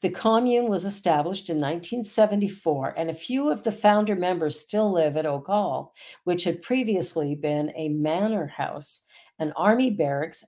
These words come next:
and a friary. They are largely self-sufficient, with food coming from their farmland, which they work. Water comes from a borehole,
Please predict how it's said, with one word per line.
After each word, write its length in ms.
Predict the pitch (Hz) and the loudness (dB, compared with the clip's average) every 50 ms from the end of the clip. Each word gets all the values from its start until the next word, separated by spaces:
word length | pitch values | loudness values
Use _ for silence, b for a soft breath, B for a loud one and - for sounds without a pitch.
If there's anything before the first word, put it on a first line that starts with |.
| _ | _
and 240 | 180 190 202 214 214 | -2 0 0 0 0
a 60 | 233 214 | -2 -4
friary. 720 | - - 214 208 190 165 156 147 160 160 147 147 151 - _ _ _ _ _ B B B B B B B - | 0 2 4 6 6 6 4 2 0 -4 -8 -10 -12 -14 _ _ _ _ _ B B B B B B B 0
They 100 | 185 175 | 4 4
are 140 | 175 170 165 | 6 6 6
largely 520 | 170 185 196 208 214 208 214 220 240 233 | 8 8 8 8 6 4 2 0 0 0
self-sufficient, 920 | 220 - - 160 151 160 - - - 220 220 - 170 165 - - 196 196 - | 0 2 2 2 2 0 0 -2 -2 -2 0 0 0 0 0 -2 -4 -4 -4
with 240 | - 160 135 - - | -4 -4 -4 -4 -2
food 280 | 170 170 170 175 - | -2 0 0 -2 -2
coming 300 | - 170 160 156 170 170 | -2 -2 0 0 -2 -4
from 280 | 175 - - 165 165 170 | -4 -4 -2 -2 0 2
their 160 | 196 208 202 | 2 0 0
farmland, 800 | 202 - 175 160 156 147 135 135 139 135 123 127 151 196 202 202 b b b b b b b | 0 0 2 2 2 2 -2 -2 -4 -4 -4 -4 -6 -6 -8 -8 b b b b b b b
which 260 | 160 165 165 - - | -2 -2 -2 -2 0
they 160 | - 170 180 | 2 2 2
work. 420 | 180 175 151 - 143 139 - - _ _ _ B B B B B - | 2 0 -4 -4 -4 -6 -8 -12 _ _ _ B B B B B 0
Water 360 | 156 160 160 160 175 202 202 | 4 6 6 6 6 4 0
comes 380 | 202 - 190 170 165 180 185 | 0 0 0 0 2 0 -4
from 180 | - - 190 202 | -6 -4 0 0
a 60 | 214 | 0
borehole, 840 | 196 160 151 151 147 143 139 135 - 160 139 135 131 147 170 165 - | 2 2 2 2 2 2 0 0 0 0 0 0 0 0 0 -2 -4